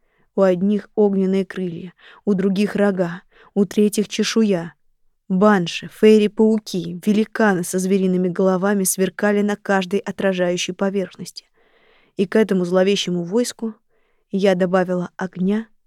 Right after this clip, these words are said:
дыма и теней. В зеркале Элрин я наблюдала, как благие подняли глаза и замерли. Похоже, некоторые догадались, что это просто трюк. Но в дыму,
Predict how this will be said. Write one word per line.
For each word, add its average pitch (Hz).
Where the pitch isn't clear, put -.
дыма 214
и 214
теней. 185
В -
зеркале 208
Элрин 226
я 196
наблюдала, 196
как 185
благие 190
подняли 190
глаза 190
и 208
замерли. 180
Похоже, 196
некоторые 185
догадались, 185
что -
это 180
просто 180
трюк. -
Но 214
в 185
дыму, 208